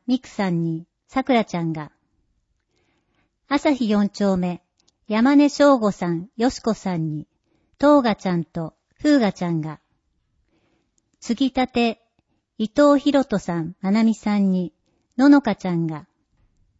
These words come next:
松風四丁目、細山拓也さん、美香さんに、りんたろうちゃんが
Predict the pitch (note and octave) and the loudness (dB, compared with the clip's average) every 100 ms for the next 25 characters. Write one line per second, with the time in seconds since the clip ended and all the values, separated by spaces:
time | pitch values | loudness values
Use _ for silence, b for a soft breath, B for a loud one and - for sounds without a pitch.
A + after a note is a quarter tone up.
0 | _ _ _ _ _ _ _ - A3 - | _ _ _ _ _ _ _ -6 -4 -4
1 | - D4 B3+ G3+ F#3+ - F#3 F3 E3+ E3 | -2 2 2 2 0 -2 -4 -2 -4 -8
2 | _ _ _ _ _ - G#3+ C#4 C#4 C#4 | _ _ _ _ _ -8 0 2 4 4
3 | C4+ C#4 C4+ A#3+ G3+ F3+ F3+ E3 E3 - | 4 0 -2 -2 -2 -4 -6 -6 -8 -12
4 | - A#3+ C4+ A#3 G3 F3 D#3+ D#3 _ _ | -6 -4 -2 -4 -4 -4 -4 -8 _ _
5 | _ _ - B3 C4+ C#4 C4 C4 - A#3+ | _ _ -2 2 2 2 2 0 0 2
6 | A#3+ A3+ A3 | 2 2 -2